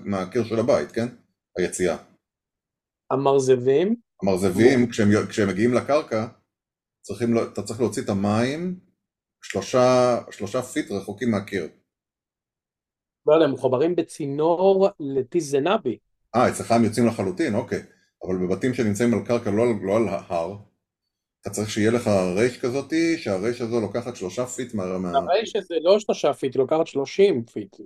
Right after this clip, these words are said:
Speaker 2: החוצה.
Speaker 1: אוקיי. אוקיי.
Speaker 2: כאילו, הצינור יוצא בכביש, אתה יודע איפה הבית שלי, יש את כל החצר הקדמית. ואז אמרתי, אני אעלה, יש לי שני מפלסים, במפלס הראשון ניקיתי גאדרס, שעה, כמות הבוץ והסכלה של כל ה-, מה שבא מאחור והאחרון, אני,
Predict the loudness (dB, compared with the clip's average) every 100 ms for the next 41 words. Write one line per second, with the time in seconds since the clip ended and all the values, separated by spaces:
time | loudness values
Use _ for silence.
0 | -16 -10 -6 -4 -6 -8 _ _ _ _
1 | _ _ _ _ -12 -2 2 2 2 0
2 | 2 0 0 -2 -2 2 2 4 0 0
3 | 0 2 2 2 -4 -6 -6 -6 -4 -2
4 | -2 -2 0 -2 -4 _ _ _ _ _
5 | _ _ _ _ _ 2 4 6 4 4
6 | 2 4 2 4 2 0 -4 -6 -4 -4
7 | 4 6 6 4 0 -2 -2 -2 0 0
8 | 0 0 0 0 -4 0 2 2 0 -4
9 | -4 -2 2 2 2 -2 -12 -6 -2 0
10 | 2 0 -2 -6 0 2 0 -6 -8 -8
11 | -6 -2 -2 -4 -2 0 2 0 -4 -4
12 | -4 -4 -4 -4 -4 -6 -6 -4 -2 -2